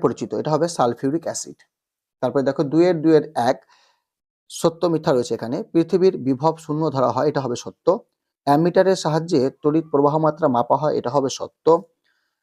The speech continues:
দুইয়ের দুইয়ের দুই দেখো, সূর্যের শক্তির মূল উৎস হলো নিউক্লিয় সংযোজন, এটা হবে সত্য। দুইয়ের দুইয়ের তিন, ক্যালসিয়াম একটি সন্ধিগত মল, এটা হবে মিথ্যা।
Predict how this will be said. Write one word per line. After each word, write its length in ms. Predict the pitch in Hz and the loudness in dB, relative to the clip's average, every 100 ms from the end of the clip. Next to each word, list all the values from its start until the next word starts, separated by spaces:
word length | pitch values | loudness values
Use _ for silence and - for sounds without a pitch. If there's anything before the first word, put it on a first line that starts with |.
| _ - | _ -2
দুইয়ের 260 | 131 175 170 | 4 6 6
দুইয়ের 200 | 165 170 | 4 4
দুই 140 | 127 147 | 4 2
দেখো, 220 | 135 151 147 | 2 0 -2
সূর্যের 400 | - 165 175 185 - _ _ _ _ _ _ | -2 -2 2 0 -2 _ _ _ _ _ _
শক্তির 500 | - - 165 - 160 135 | -6 -2 -2 0 2 2
মূল 220 | 143 165 - | 2 2 0
উৎস 140 | - - | -2 0
হলো 220 | 170 175 160 | 2 4 2
নিউক্লিয় 500 | 139 147 165 165 170 160 - | 2 0 2 4 4 2 -2
সংযোজন, 400 | 131 123 131 147 175 | -4 -2 0 0 -2
এটা 100 | 127 | -2
হবে 160 | 131 135 | 0 0
সত্য। 300 | - - - 170 - _ _ _ _ _ _ _ _ _ | -2 -4 0 -2 -2 _ _ _ _ _ _ _ _ _
দুইয়ের 300 | 123 160 180 156 | 2 4 4 4
দুইয়ের 220 | 160 165 160 | 4 4 2
তিন, 140 | 131 185 | 0 0
ক্যালসিয়াম 540 | - 143 139 165 170 165 131 | 2 2 2 -2 -2 -2 -6
একটি 200 | - 170 160 | -4 -4 -2
সন্ধিগত 440 | 131 135 156 160 165 | -4 -2 0 0 0
মল, 240 | 151 156 160 | 2 2 0
এটা 100 | 135 | -2
হবে 120 | 127 | -2
মিথ্যা। 340 | 117 110 - | -2 -8 -4